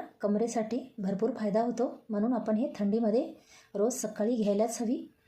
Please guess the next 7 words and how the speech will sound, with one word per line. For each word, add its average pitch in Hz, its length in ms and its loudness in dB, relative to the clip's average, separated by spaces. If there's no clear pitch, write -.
आणि 214 240 0
हडसन 190 420 2
हे 240 100 2
आपल्या 247 260 2
हाडासाठी 214 680 0
उपयोगी 214 340 4
ठरते 226 340 2